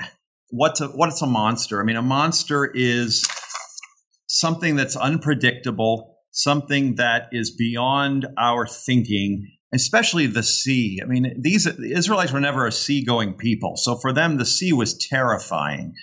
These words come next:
Uh, think of the, the, um, meme that shows a, a kayaker with a blue whale below him that I, I happened to see this yesterday.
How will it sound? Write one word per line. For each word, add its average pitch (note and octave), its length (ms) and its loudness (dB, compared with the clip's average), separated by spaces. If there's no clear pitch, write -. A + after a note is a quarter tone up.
Uh, F#2+ 200 4
think E3 200 2
of A2+ 160 0
the, A2 260 2
the, G2 640 0
um, G2 560 2
meme C3+ 560 2
that A2 180 -2
shows B2+ 420 2
a, G#2 220 0
a G#2+ 60 -4
kayaker A#2+ 680 0
with G#2 140 -2
a F#2+ 60 -4
blue A#2 380 0
whale G#2+ 280 2
below G2 420 0
him D#2+ 240 0
that G2 120 -2
I, G#2+ 200 2
I G#2+ 40 2
happened G#2+ 280 0
to F#2 80 -4
see A2+ 200 2
this F#2+ 240 -2
yesterday. F2 680 2